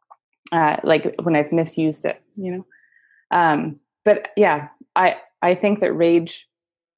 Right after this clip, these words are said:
at this point in time, I'm directing it, um, at the system, um,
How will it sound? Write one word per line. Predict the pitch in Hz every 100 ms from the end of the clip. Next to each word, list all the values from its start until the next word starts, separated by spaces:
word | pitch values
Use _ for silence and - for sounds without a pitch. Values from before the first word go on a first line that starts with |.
| _ _ _ _ _ _ 185 _ _ _ _
at | - 190 160
this | 208 214
point | - 160
in |
time, | 165 165 160
I'm | 165 170
directing | 165 165 170 - 185
it, | 170 - - - _ _ -
um, | 170 156 143 -
at | 160 156 -
the | 165 151 151 151 _ _ _ _ _ _ _ _
system, | - 220 - 330 370 - - _ _ _ _ _ _ -
um, | 185 165 151 165